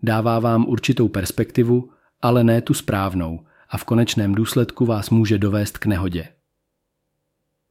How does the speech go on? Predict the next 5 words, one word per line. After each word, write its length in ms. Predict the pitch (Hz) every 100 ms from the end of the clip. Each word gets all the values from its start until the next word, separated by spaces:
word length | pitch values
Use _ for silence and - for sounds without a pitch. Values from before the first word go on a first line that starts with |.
| _ _
Řešení 480 | 117 113 - 147 151
obvykle 440 | 113 107 107 107
zahrnuje 540 | 98 98 - 110 113 107
kombinaci 560 | 107 98 98 90 -
léčby, 500 | 98 110 - 107 104